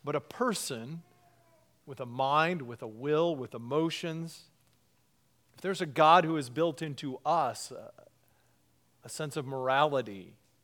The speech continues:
the longing for justice, for truth and, and goodness and, and beauty and relationship, surely that God is far above and beyond and better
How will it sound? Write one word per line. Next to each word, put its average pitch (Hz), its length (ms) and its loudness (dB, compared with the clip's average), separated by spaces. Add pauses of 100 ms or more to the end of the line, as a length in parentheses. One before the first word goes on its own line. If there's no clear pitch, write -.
(200)
the 131 100 -10
longing 143 400 -2
for 139 180 -8
justice, 127 880 -6
for 120 380 -10
truth 156 580 -6
and, 110 160 -14 (100)
and 113 220 -16
goodness 123 540 -6
and, 110 140 -14 (120)
and 117 220 -16
beauty 131 600 -6
and 117 220 -12
relationship, 127 840 -6 (1600)
surely 196 480 4
that 143 260 4
God 127 300 6
is 120 420 -10 (380)
far 151 760 8
above 120 800 2
and 127 180 -12
beyond 123 760 -4
and 120 340 -10 (400)
better 113 640 -2